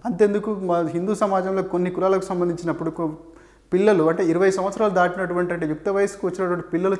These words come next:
చనిపోయినప్పుడు వాళ్ళు ఒకవేళ బ్యాచిలర్లు అయినట్టయితే వారికి జిల్లేడు చెట్టు లాంటి దాటితో వివాహం జరిపించి అప్పుడు వాళ్ళని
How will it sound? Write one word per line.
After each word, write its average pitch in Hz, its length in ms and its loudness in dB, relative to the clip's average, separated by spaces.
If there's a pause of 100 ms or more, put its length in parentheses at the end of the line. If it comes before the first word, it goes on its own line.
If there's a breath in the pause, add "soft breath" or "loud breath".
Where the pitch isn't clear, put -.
చనిపోయినప్పుడు 180 680 0 (400 loud breath)
వాళ్ళు 190 280 4
ఒకవేళ 196 300 2 (120)
బ్యాచిలర్లు 175 440 2
అయినట్టయితే 156 760 0 (220 loud breath)
వారికి 160 320 2 (120)
జిల్లేడు 190 340 4
చెట్టు 170 240 0
లాంటి 156 260 0
దాటితో 156 300 2
వివాహం 156 420 2
జరిపించి 147 460 -2
అప్పుడు 165 260 -4
వాళ్ళని 143 440 -2